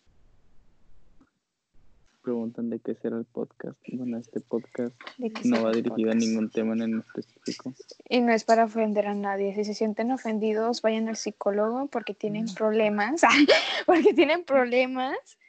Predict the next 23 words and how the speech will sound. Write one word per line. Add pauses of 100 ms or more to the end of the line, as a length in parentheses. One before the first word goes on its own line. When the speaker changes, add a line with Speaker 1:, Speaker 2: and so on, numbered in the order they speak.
(800)
Speaker 1:
Sí,
este
podcast
Speaker 2:
De
que
Speaker 1:
no
va
Speaker 2:
todo,
Speaker 1:
dirigido (140)
Speaker 2:
todo
es
Speaker 1:
hacia
Speaker 2:
para
Speaker 1:
ningún,
Speaker 2:
ustedes, (160)
generación
Speaker 1:
ninguna
Speaker 2:
cristal.
Speaker 1:
persona, (400)
eh, (300)
sí. (1400)
Speaker 2:
¿Eh? (140)
Speaker 1:
Ningún,